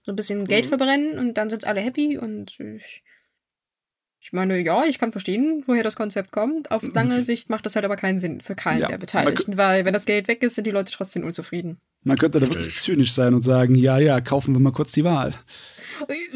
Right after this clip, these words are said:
Speaker 1: Das kannst du ruhig so sagen in dem Fall, weil <laughs> nichts anderes ist es tatsächlich.
Speaker 2: Naja, du sagst damit im Prinzip eigentlich das Gleiche, was die Opposition auch sagt.
Speaker 3: Ja.
Speaker 2: Dementsprechend müssen wir jetzt auch mal ein Unternehmen hervorheben, und zwar J R Kyushu.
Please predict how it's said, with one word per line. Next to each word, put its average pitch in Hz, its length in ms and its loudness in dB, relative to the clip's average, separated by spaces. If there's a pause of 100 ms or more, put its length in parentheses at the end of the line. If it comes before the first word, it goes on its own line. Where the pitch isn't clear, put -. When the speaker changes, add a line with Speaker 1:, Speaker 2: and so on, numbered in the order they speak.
(140)
Speaker 1:
Das 226 240 0
kannst 220 320 -2
du 311 40 0
ruhig 330 200 4
so 349 120 0
sagen 320 320 2
in 196 100 -4
dem 175 160 2
Fall, 247 380 4
weil 226 360 2
<laughs> 208 300 -2
nichts 240 180 2
anderes 233 280 0
ist - 160 -4
es 160 100 -8
tatsächlich. - 420 -8
Speaker 2:
Naja, 117 160 4
du 131 120 -2
sagst 123 340 -2
damit 135 200 -2
im 117 80 -2
Prinzip 127 320 -4
eigentlich 110 340 0
das 113 180 -8
Gleiche, 95 720 2
was 120 480 -4
die 127 60 0
Opposition 139 520 -2
auch 208 140 0
sagt. 101 340 0 (220)
Speaker 3:
Ja. 135 280 2 (1300)
Speaker 2:
Dementsprechend 185 540 2
müssen 190 260 0
wir 185 80 4
jetzt 165 160 2
auch 135 160 -2
mal 143 460 4
ein 156 220 0
Unternehmen 143 380 2
hervorheben, 135 680 2
und 123 160 -4
zwar 135 320 2
J 135 260 2
R 143 160 2
Kyushu. 185 480 0